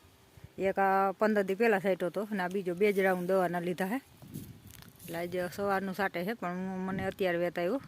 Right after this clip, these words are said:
વીડિયો બનાવવાનો, કેમ કે મારે થોડું કામ હાલે છે, તો હું ને એવું બધું ઘરનું સાફ સફાઈનું, એટલે મેં કીધું કોમેન્ટનો જવાબ એ દેવાઈ જાય આમાં, ને વીડિયો બનાવી નાખું થોડોક. એટલે જ્યાં દવા છાંટવાનો હોય, એકાદ બે પોપટ છે,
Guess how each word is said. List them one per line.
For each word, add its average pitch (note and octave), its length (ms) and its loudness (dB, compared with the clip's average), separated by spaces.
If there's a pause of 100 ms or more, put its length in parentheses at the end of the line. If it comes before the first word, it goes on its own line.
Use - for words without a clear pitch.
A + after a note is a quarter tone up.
વીડિયો F3 280 -4
બનાવવાનો, E3+ 500 -2
કેમ F#3+ 220 -4
કે F3 120 -6
મારે F3 260 -2
થોડું F3 220 -6
કામ F3+ 280 2
હાલે E3+ 200 0
છે, B3+ 100 -4 (960)
તો G3+ 120 -2
હું G#3 80 0
ને F#3 360 2
એવું F#3+ 140 -2
બધું G#3 260 2 (120)
ઘરનું G3 300 0
સાફ G#3 240 0
સફાઈનું, G#3+ 440 4 (460)
એટલે F3 200 -4
મેં F3 160 -8
કીધું F#3+ 240 0 (580)
કોમેન્ટનો F#3+ 380 -2
જવાબ G3+ 340 4
એ G3 80 2
દેવાઈ A3 280 4
જાય A3 140 6
આમાં, A3+ 220 2 (800)
ને F#3 120 -6
વીડિયો F3+ 280 0
બનાવી E3+ 320 -2
નાખું E3 220 -6
થોડોક. F#3 240 -4 (600)
એટલે F3 180 -10
જ્યાં F#3 200 -2
દવા F#3+ 200 2
છાંટવાનો F#3+ 420 -2
હોય, G#3 160 0 (160)
એકાદ F#3+ 340 0
બે F#3 140 -2
પોપટ F3 380 -4
છે, A3 120 -2